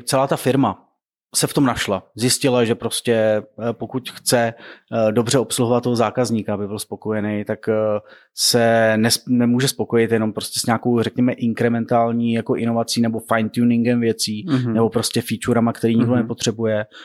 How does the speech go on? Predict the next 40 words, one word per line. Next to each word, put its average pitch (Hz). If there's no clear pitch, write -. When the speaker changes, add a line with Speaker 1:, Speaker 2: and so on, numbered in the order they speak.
Speaker 1:
ale 113
že 113
opravdu 117
musí 113
vy-, 113
vyrazit 113
mezi 110
ty 117
lidi, 104
zjistit 110
jejich 110
potřebu 110
a 113
tu 120
naplňovat. 120
A 107
Speaker 2:
Mhm. 113
Speaker 1:
z 107
mýho 113
pohledu 117
jako 120
inovace 120
je, 110
že 107
jsem 117
objevil 117
prostě 120
fakt -
jako 120
nějaký -
problém 135
lidí, 117
že 120
jo, 123
Speaker 2:
Mhm. 127
Speaker 1:
nějakou 120
jejich 139
potřebu, 127
kterou, 135
eh, 120